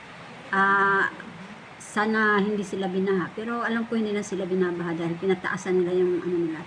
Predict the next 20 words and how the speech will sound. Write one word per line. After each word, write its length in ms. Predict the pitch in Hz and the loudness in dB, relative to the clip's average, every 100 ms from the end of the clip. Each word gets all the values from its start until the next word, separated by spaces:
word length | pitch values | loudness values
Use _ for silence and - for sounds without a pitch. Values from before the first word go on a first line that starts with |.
| - - - - - | -14 -18 -18 -14 -2
Mga 140 | 190 190 | -2 0
pamangkin 640 | 202 202 208 190 262 254 | 0 2 2 2 2 2
ko, 240 | 240 240 | 4 4
mga 400 | 233 202 185 170 | 4 4 4 4
apo 160 | 185 262 262 | 2 0 2
ko 160 | 240 | 0
dyan 480 | 220 233 240 233 233 | 2 2 2 2 0
sa, 520 | - 196 196 190 180 165 - - - - - | -2 -4 0 0 0 -4 -10 -18 -16 -16 -12
sa 60 | 185 | -4
Taguig, 480 | 240 226 226 226 208 | 0 2 4 2 0
shout 320 | - 214 233 - | -4 -2 -2 0
out, 320 | 208 214 214 214 | 2 2 2 -2
ingat 320 | 202 214 220 220 | -4 -2 -4 -4
kayo. 560 | 247 233 220 214 214 220 - - - - - - - | 0 0 2 0 -2 -6 -10 -18 -18 -18 -18 -16 -6
Yan, 240 | 196 196 | 0 0
yung 160 | 202 214 | 2 2
mga 160 | 226 | 2
kaibigan 520 | 233 220 220 233 233 226 | 4 2 4 2 2 0
ko 80 | 233 | -2
sa, 560 | 226 220 214 208 208 | 2 2 4 2 0